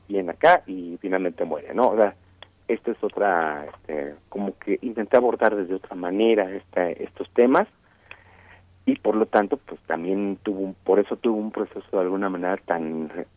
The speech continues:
tan, este, tan difícil de llegar a lo editorial, ¿no? Afortunadamente ya llegó a buen puerto. Creo que es una novela,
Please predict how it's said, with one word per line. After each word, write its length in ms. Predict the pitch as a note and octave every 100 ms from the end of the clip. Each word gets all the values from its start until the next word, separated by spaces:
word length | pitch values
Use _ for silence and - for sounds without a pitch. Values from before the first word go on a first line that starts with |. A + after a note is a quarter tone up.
| G#2+
tan, 220 | - F#2 F2+
este, 560 | - - F2 F2 E2+ -
tan 140 | A#2+
difícil 360 | A2+ G#3+ G#3 E3+
de 60 |
llegar 300 | A#2 A2 B2+
a 80 | C3+
lo 220 | A2+ F#2+
editorial, 560 | F#2+ F#2 F2+ F#2+ E2 D#2
¿no? 180 | A2 - - _ _ -
Afortunadamente 920 | F#2+ G#2+ - F2+ G2+ G#2+ G#2+ G2+ G#2+
ya 120 | F#2
llegó 280 | F#2 F2+ E2+
a 40 |
buen 200 | E2 F#2+
puerto. 500 | G2 C3+ C3 - C#3 - - - - - _ _ _ _ _ _
Creo 260 | - A2 A2+ -
que 240 | - E2
es 60 | D#2+
una 160 | F2 F2
novela, 580 | D#2+ D#2+ E2+ F2 E2+